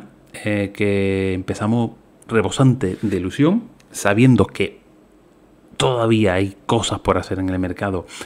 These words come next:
para completar, para tener la mejor plantilla posible, una plantilla que por mucho que digan, por mucho que se hable, ha ido mejorando poco a poco desde ese primer año en Primera División,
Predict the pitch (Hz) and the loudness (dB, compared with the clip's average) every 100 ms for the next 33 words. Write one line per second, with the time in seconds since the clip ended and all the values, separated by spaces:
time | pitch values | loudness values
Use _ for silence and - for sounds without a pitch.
0 | - 95 95 95 92 95 92 107 107 98 | -10 -8 -4 -2 -2 -2 -2 -2 -4 -6
1 | 95 90 92 98 98 92 92 - 107 98 | -6 -6 -4 -2 -2 -2 -4 0 0 0
2 | - - - 98 92 95 110 98 98 85 | -4 -16 -8 -4 -2 -2 -2 -2 -2 -4
3 | - 95 92 - 110 113 110 104 95 95 | -2 0 2 4 6 6 2 0 -2 -2
4 | 92 107 113 117 - - 110 113 113 127 | -2 -2 0 -2 -6 -6 -2 2 4 6
5 | 143 123 92 92 95 110 135 - - 92 | 6 4 2 4 2 0 -6 -8 -4 -2
6 | 101 131 90 90 - 87 95 117 - - | 0 0 0 -2 -2 -2 -2 -4 -8 -20
7 | - - - 98 104 107 113 117 - - | -20 -20 -4 0 2 2 2 -4 -10 -16
8 | - 98 - - 104 107 107 - 107 110 | -8 -6 -2 0 0 0 -2 -2 -4 -2
9 | 98 95 92 101 101 - 107 95 92 98 | -4 -6 -6 -6 -8 -6 -2 -2 -2 0
10 | - 101 101 95 95 95 98 95 87 92 | 0 0 0 0 0 0 0 -2 -2 -2
11 | 95 87 82 - 101 107 | 0 -2 -4 -4 -4 -4